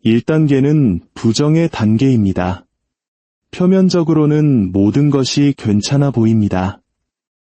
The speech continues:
시장은 심지어 상승할 수도 있습니다. 하지만 수면 아래에서는 균열이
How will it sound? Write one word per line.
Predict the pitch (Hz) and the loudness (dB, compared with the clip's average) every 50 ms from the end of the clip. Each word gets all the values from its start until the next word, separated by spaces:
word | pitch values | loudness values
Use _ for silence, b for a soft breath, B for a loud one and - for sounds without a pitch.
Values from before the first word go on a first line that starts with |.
| _ _ _ | _ _ _
시장은 | - - - 160 143 170 160 156 160 165 165 160 147 120 104 | -10 -4 -4 -2 0 0 0 2 2 2 2 2 2 0 0
심지어 | - - - 175 170 165 - - 156 151 151 151 156 151 | -2 -2 0 0 0 0 0 0 0 0 0 0 -2 -2
상승할 | 147 - - 185 185 180 - 185 175 165 160 | -4 -2 -2 0 0 0 0 0 0 0 0
수도 | 151 - - - 139 131 117 | -2 -4 -4 -2 0 0 0
있습니다. | 101 - - - 120 113 104 98 92 90 90 95 98 - _ _ _ _ _ _ _ _ _ _ _ _ _ _ _ _ _ _ _ | 0 -2 -2 -2 0 0 0 0 -2 -2 -4 -4 -6 -8 _ _ _ _ _ _ _ _ _ _ _ _ _ _ _ _ _ _ _
하지만 | - - 175 - 175 175 175 175 175 175 | -6 -4 -2 0 0 0 2 2 0 0
수면 | 165 - - 180 175 175 175 175 | -2 0 0 0 2 2 2 0
아래에서는 | 123 95 101 120 127 135 135 131 - - 123 113 123 135 139 131 110 90 87 - - | 0 0 -2 0 0 0 0 -2 -2 -2 -2 0 0 0 2 2 0 0 -2 -6 -10
균열이 | - - 113 107 110 107 107 113 123 139 | -6 -2 0 0 2 2 2 0 0 0